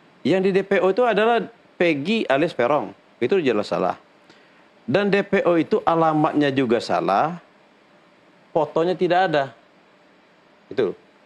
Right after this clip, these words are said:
Banyak kejanggalan. Yang ketiga juga, kami akan kami perkuat nanti keterangan saksi-saksi, Mbak. Saksi-saksi mengatakan pada tanggal kejadian perkara itu,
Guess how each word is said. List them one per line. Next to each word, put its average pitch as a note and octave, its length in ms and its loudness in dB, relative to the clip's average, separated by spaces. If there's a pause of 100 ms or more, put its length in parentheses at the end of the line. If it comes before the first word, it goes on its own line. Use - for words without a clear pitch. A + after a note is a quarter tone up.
(460)
Banyak G#3+ 280 0
kejanggalan. F3 440 0
Yang D#3 240 -2
ketiga D3+ 320 0
juga, C#3+ 320 0
kami D#3+ 240 0
akan F#3+ 240 0
kami D3 240 0
perkuat C3 400 -2
nanti G2 160 -4
keterangan C#3 400 -2
saksi-saksi, C#3+ 640 -4
Mbak. E2 140 -4 (420)
Saksi-saksi C3+ 480 0
mengatakan D3 480 0
pada C3 160 0
tanggal C3+ 520 0
kejadian A#2+ 360 0
perkara A2 400 0
itu, A#2+ 240 -4